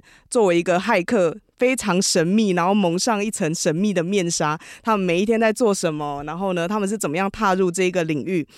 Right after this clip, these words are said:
那在下一集呢，我们还是会邀请到 Sang 来跟我们分享更多的治安小知识。那大家把握机会要记得收听，而且呢，分享，然后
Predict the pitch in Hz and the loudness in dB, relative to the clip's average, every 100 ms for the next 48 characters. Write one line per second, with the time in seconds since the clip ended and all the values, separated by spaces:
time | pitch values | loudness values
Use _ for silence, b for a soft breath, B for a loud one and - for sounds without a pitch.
0 | B B - 233 254 277 277 262 233 180 | B B -2 0 0 2 2 2 0 -2
1 | 170 175 170 170 156 165 196 190 196 208 | -2 -2 -2 -2 -2 0 0 2 2 2
2 | 214 160 170 185 - 208 165 156 160 196 | 0 -2 0 0 2 0 0 -2 -2 -2
3 | 190 156 185 190 196 151 180 180 170 170 | -2 -2 0 0 0 -2 -2 -2 -2 -4
4 | 165 156 - 165 165 185 - - 156 - | -4 -4 -4 -4 -4 -6 -8 -6 -8 -6
5 | 175 143 B B B 202 202 202 190 170 | -8 -8 B B B -2 0 2 2 2
6 | 196 - 180 202 180 185 180 190 160 156 | 2 0 0 2 2 0 -2 -2 0 0
7 | 160 196 196 214 196 202 180 175 - 180 | 2 2 2 0 -2 -2 -2 -2 0 0
8 | 156 151 151 220 240 214 151 - 165 170 | 0 -4 -2 0 0 0 -2 -4 -2 -2